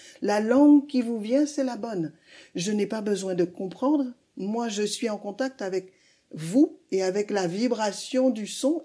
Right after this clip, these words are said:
et, et, et le, le, le ton sur lequel vous le dites. Donc,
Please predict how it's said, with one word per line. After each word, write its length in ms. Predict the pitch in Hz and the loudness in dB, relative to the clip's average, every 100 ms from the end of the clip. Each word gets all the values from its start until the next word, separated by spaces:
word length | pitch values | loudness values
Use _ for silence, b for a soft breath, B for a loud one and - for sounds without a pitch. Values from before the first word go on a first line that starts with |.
| - | -2
et, 260 | 196 190 B B _ 185 | 0 -2 B B _ -2
et, 280 | 190 170 | -2 2
et 40 | 190 | 2
le, 280 | 185 175 175 | 6 6 6
le, 260 | 175 170 | 6 4
le 280 | 165 185 185 | 6 2 2
ton 260 | - 330 339 | 6 6 6
sur 220 | - 240 | 0 -2
lequel 380 | 208 214 214 185 | -2 -2 -4 -4
vous 120 | 190 | -2
le 160 | 190 | 0
dites. 340 | 165 156 - _ b b b | -2 -6 -12 _ b b b
Donc, 380 | 175 240 254 - | 0 2 2 0